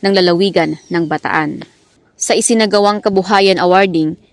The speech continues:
isa sa mga benepisyaryo ang Samahang Magsasaka ng Bataan o S M B na dating kilala bilang Alyansang Magsasaka ng Gitnang Luzon.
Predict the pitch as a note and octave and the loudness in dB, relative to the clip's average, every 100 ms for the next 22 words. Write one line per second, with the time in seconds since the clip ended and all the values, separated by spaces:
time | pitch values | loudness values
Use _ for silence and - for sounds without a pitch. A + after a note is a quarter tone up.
0 | - G#3 G#3+ G#3 G3+ F#3+ F#3 F3+ F3 F3 | -14 -4 0 0 0 -2 0 0 0 -2
1 | F3+ - F#3+ E3+ E3+ D3+ F3+ F#3+ F3+ F3 | -4 -4 -4 -2 -2 -2 -4 -2 -4 -4
2 | F#3 F3+ F3 E3+ F#3+ G3+ F#3 E3+ D#3+ F3+ | -4 -2 -4 -4 -4 0 0 0 -2 -4
3 | F#3 E3+ F3 - - E3+ - F3 F#3+ - | -6 -2 -2 -2 -2 -4 -2 -2 -2 -2
4 | F3+ E3+ F3 D#3+ - - - F#3 F#3 G3 | -2 -2 -2 -2 -6 -12 -2 2 2 0
5 | F#3 F3+ F#3 F3+ E3+ F3 E3 E3+ E3 F3+ | -4 0 0 2 2 0 0 -2 -2 0
6 | F3 F3+ F3+ F#3+ F#3 F3+ G3 - F#3 - | 0 0 -2 -4 -4 -4 -2 -2 -2 -2
7 | D3+ - F3+ F3+ F#3+ G#3 F3 E3+ - D3+ | -6 -4 -4 -2 -2 -2 -2 -4 -4 -8
8 | D#3 | -10